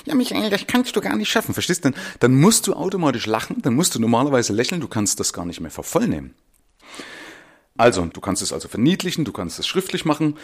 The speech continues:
Wichtig ist auch, dass du dich da, daran bedankst, dass du weißt, das ist Teil dessen, ja? Also verteufel bitte nicht die Angst. Kommt dann der Selbstzweifel, gedanklich lächle ich so innerlich und schieb's wieder weg, sag, „Ja, ist recht.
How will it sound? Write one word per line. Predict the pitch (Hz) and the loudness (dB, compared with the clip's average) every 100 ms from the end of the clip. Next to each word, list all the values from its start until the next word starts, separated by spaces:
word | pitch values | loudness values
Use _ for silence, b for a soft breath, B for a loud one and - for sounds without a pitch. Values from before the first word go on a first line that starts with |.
| B - | B 0
Wichtig | 135 139 123 | 0 2 2
ist | 120 | 4
auch, | 120 113 | 2 2
dass | - - | -2 -6
du | - 95 | -6 -8
dich | 98 | -8
da, | - | -6
daran | - - 76 82 | -6 -6 -6 -4
bedankst, | - - 123 202 - | -2 2 4 4 2
dass | 117 - | -2 -2
du | 87 | -2
weißt, | 135 170 139 | 0 2 2
das | |
ist | 135 - | 2 2
Teil | 202 233 254 | 2 2 2
dessen, | 151 - 90 | 0 0 -2
ja? | 107 185 | -2 0
Also | - 110 | 0 -2
verteufel | 104 - 135 - 185 247 220 | -4 -4 -4 0 0 2 -2
bitte | 131 113 | -2 -2
nicht | 101 - | -2 -4
die | - | -10
Angst. | 76 82 - B B - | -10 -8 -8 B B -2
Kommt | 123 120 | 2 4
dann | 90 | 2
der | 85 | 4
Selbstzweifel, | 117 135 - 135 127 123 | 4 2 0 0 -2 -4
gedanklich | - 101 123 135 - | -4 -2 -2 -4 0
lächle | 110 143 175 151 | 6 6 6 2
ich | 143 | 0
so | 139 | 0
innerlich | 123 123 110 | 2 2 0
und | 110 | -2
schieb's | - 107 101 | -4 -6 -4
wieder | 98 | -2
weg, | 107 | -2
sag, | - 73 | -4 -8
„Ja, | 76 | -8
ist | 71 - | -6 -8
recht. | - - - | -8 -12 -14